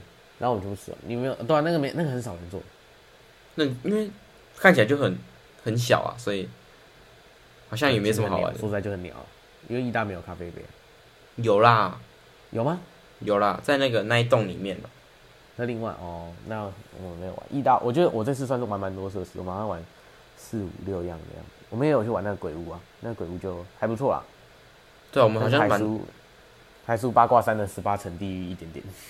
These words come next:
Speaker 2: 欸，我没有去过八卦山的这个。
Speaker 1: 你下次可以去，我觉得蛮有料的。那感觉比较贵。
Speaker 2: 我们，嗯，我们玩很多啦，但是，欸，我觉得那个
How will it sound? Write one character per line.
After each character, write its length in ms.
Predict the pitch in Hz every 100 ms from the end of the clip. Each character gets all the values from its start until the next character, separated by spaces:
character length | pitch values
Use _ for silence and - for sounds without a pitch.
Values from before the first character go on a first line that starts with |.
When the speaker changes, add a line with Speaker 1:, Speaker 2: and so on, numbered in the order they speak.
| - - -
Speaker 2:
欸， 60 |
我 80 | 143
没 120 | 113
有 40 | 123
去 140 | 120
过 160 | 104 101
八 160 | 92
卦 160 | 92 87
山 140 | -
的 100 | 82 -
这 80 | 90
个。 60 | - 120 - -
Speaker 1:
你 140 | 107
下 100 | 110
次 100 | 113 107
可 60 | 104
以 80 |
去， 180 | 87 104
我 80 | 95
觉 60 | 98
得 80 | 107
蛮 100 | 101
有 100 | 87
料 140 | 87 - - - -
的。 100 | - - - - - - - - - -
那 140 | 127 117
感 100 | 123
觉 160 | 123
比 20 | 123
较 60 |
贵。 180 | 120 90 -
Speaker 2:
我 60 | 104
们， 180 | 101
嗯， 60 | 98 120 - -
我 80 |
们 140 | 117 123
玩 140 | 123
很 160 | 135 104
多 220 | 101 98
啦， 180 | 92 - -
但 140 | 110
是， 240 | 113 107 113 - - - - - - - - -
欸， 100 | 131
我 100 | 120
觉 100 | 165
得 60 |
那 100 | 165
个 220 | 127 98